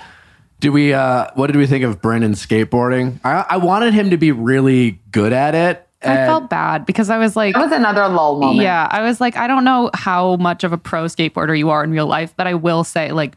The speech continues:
Speaker 2: doing it in front of cameras and doing it in front of a person, like, you really like, that's gotta be hard, but it's
Speaker 1: Well,
Speaker 2: not
Speaker 1: you,
Speaker 2: a good show."
Speaker 1: you could tell he definitely skated and was, like, decent and
Speaker 2: Mm-hmm.
Speaker 1: probably hasn't done it in a while. And he was really hoping it was like riding a bike.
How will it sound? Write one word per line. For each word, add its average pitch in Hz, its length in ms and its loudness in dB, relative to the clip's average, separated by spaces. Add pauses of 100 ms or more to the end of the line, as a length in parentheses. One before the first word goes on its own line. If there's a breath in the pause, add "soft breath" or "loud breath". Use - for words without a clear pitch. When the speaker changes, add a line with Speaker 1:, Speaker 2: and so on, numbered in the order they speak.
Speaker 2:
doing 165 260 2
it 156 120 -2
in 170 60 0
front 151 180 -4
of 151 80 -12
cameras 151 460 -2
and 156 120 0
doing 151 200 2
it 143 40 0
in - 100 -2
front 156 160 -4
of 147 60 -4
a 151 60 -4
person, 147 340 -6
like, 147 160 -2
you 165 80 0
really 151 280 -2
like, 147 340 -2
that's 147 200 -6
gotta 147 200 -6
be 156 60 -2
hard, 160 360 -2
but 143 280 -4 (100)
it's - 480 -20
Speaker 1:
Well, 180 120 2
Speaker 2:
not 214 160 4
Speaker 1:
you, - 20 2
Speaker 2:
a 214 40 -2
good 185 160 -2
show." 175 160 -2
Speaker 1:
you 196 100 2
could 208 200 -2
tell 202 340 0
he 190 140 2
definitely 135 920 0 (320)
skated 127 760 -2 (420)
and 123 140 -2
was, 120 180 0
like, 113 340 -2 (580)
decent 135 600 0
and 104 160 2
Speaker 2:
Mm-hmm. 87 100 0
Speaker 1:
probably 123 260 2
hasn't 143 400 0
done 135 200 -2
it 127 80 -2
in 123 120 0
a 120 100 0
while. 113 440 2
And 110 120 -2
he 110 80 0
was 107 160 2
really 123 340 2
hoping 117 500 0
it 95 100 -2
was 101 180 0
like 98 220 -2
riding 92 380 0
a 90 60 0
bike. 85 520 -2